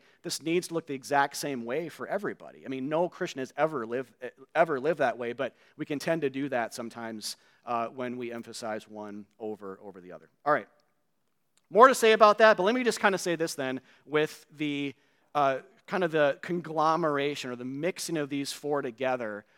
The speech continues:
What, um, what does the Christian life normally then kind of, uh, look like with all four of these things speaking to it? If I were to write it out in a paragraph, I would, I would say this.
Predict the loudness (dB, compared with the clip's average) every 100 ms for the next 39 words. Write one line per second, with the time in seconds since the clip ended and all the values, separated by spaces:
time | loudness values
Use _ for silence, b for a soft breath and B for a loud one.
0 | b b -18 -2 4 6 4 -4 -6 2
1 | 4 4 -2 -10 _ _ -20 _ _ 0
2 | 2 2 -2 -2 -2 -2 -2 2 2 2
3 | 0 -12 -12 -4 0 0 0 -2 -6 -6
4 | -8 -8 -12 -14 -10 -8 -8 -8 -6 -2
5 | -2 -2 -6 -6 -8 -4 -4 -4 -6 -6
6 | -8 -12 -10 -10 -12 -12 -12 -14 -14 -14
7 | b b b 4 6 4 4 6 6 4
8 | 2 -8 -4 -4 -4 -6 -6 -8 -8 -8
9 | -6 -6 -8 -12 -16